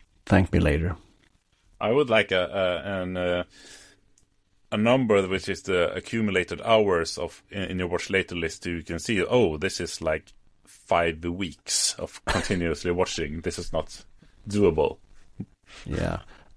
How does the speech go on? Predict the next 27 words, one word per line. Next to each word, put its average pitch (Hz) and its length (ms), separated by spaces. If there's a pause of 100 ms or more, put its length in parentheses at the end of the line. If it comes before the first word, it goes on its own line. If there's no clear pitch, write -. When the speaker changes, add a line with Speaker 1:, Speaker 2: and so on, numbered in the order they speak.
Speaker 1:
Um, 104 360 (800)
I 151 180
don't 151 380
remember 117 1200
if - 480 (160)
it's, - 720 (480)
it's - 220
in 123 140
the 104 140 (220)
YouTube - 320 (180)
app, 117 300
I 107 100
think. - 640 (800)
Uh, 101 400 (140)
I 117 120
was 113 240
looking 127 500
for 113 280
some 104 340
settings - 680
or 98 180
something, 92 600
and 90 180
then 87 220
I 87 120
found 85 400
a, 80 140